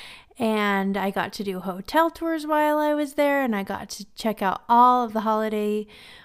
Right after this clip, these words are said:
holiday offerings at Disneyland, and it was really amazing. And then I go back next week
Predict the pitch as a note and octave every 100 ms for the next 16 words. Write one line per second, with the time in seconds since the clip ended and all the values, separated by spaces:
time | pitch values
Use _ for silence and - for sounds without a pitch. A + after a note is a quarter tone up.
0 | - - - B3+ C4+ C4 - G#3+ A#3+ B3
1 | B3 B3 B3 A#3 - F3 - A#3+ B3 B3+
2 | B3 A#3+ A#3 A#3 A3 G#3 G#3 G#3 G#3 G3+
3 | G3+ G3 G3 G3 F#3+ G3 G3 G3 G3 G3+
4 | G3 G3+ F#3+ F#3+ - - G#3 A3 B3 -
5 | - A3+ A3 G#3+ G#3+ - -